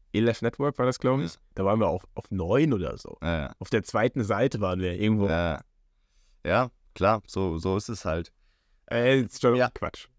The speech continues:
Speaker 2: Naja,
Speaker 1: Neun, also neun ist
Speaker 2: Tim, man muss ja sehen, wir haben gegen die schle-, gut, guten Teams verloren und gegen die schlechten Teams gewonnen. Das kannst du halt einfach, du musst es einfach so sagen. Wir sind jetzt in den Groove gekommen, wir werden jetzt,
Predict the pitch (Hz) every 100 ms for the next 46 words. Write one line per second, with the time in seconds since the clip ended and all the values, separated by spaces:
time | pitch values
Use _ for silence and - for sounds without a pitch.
0 | _ - 80 120 143 123 - 135 127 165
1 | 151 139 139 120 120 110 147 143 151 -
2 | 131 120 131 120 113 113 107 110 104 101
3 | 69 107 92 - - - 113 127 123 -
4 | 135 160 156 147 - 120 131 147 135 120
5 | 107 117 120 117 110 98 101 107 85 -
6 | 123 131 117 98 113 117 110 - - 110
7 | 120 123 113 107 107 98 107 104 87 _
8 | _ _ _ _ 110 120 120 117 131 131
9 | 139 120 135 143 131 - 131 120 113 117
10 | 120 -